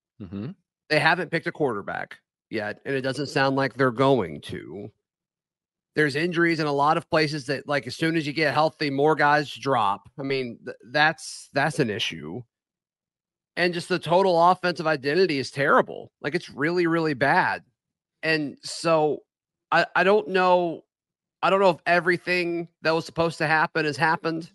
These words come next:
Speaker 2: because I think Auburn was supposed to have some sort of identity on offense by this point. I think Auburn
Speaker 1: Mm-hmm.
Speaker 2: was supposed to have a true starting quarterback at this point, and those things haven't happened.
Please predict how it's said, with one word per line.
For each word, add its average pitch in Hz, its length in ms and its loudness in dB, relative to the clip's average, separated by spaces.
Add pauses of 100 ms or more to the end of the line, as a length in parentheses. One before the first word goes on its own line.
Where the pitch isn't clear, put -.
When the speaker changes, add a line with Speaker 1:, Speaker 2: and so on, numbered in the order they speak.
(120)
Speaker 2:
because 147 240 0
I 147 80 2
think 160 240 -2
Auburn 151 300 4
was 156 120 0
supposed 147 380 0
to 143 100 0
have 143 260 2
some 143 220 -2
sort 147 200 -4
of 127 80 -4
identity 135 400 0
on 123 100 -2
offense 123 440 -2
by 139 120 -2
this 135 160 -4
point. 143 420 -4
I - 40 -16
think 143 160 -4
Auburn 135 180 2
Speaker 1:
Mm-hmm. 139 40 -2
Speaker 2:
was 135 80 -6 (120)
supposed 143 200 -14
to 139 80 0
have 127 420 -2 (800)
a 180 100 4
true 175 320 2
starting 160 460 2
quarterback 160 640 -2
at 151 80 0
this 165 120 0
point, 160 280 2
and 143 80 0
those 147 160 0
things 131 240 -2
haven't 120 260 0
happened. 113 560 -4